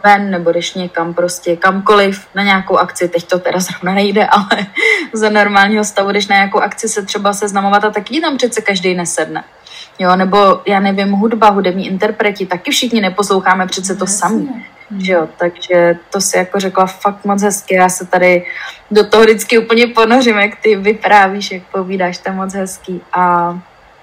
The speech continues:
Speaker 1: a, takže ti děkuju za tuhle odpověď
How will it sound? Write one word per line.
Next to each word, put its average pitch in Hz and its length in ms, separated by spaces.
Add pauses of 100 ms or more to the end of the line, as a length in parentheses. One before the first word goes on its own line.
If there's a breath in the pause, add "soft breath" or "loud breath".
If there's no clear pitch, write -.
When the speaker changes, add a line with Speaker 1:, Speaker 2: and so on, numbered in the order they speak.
(480)
Speaker 1:
a, 180 420 (420 loud breath)
takže 226 160
ti 240 120
děkuju 220 380
za 190 380
tuhle 208 340
odpověď 202 760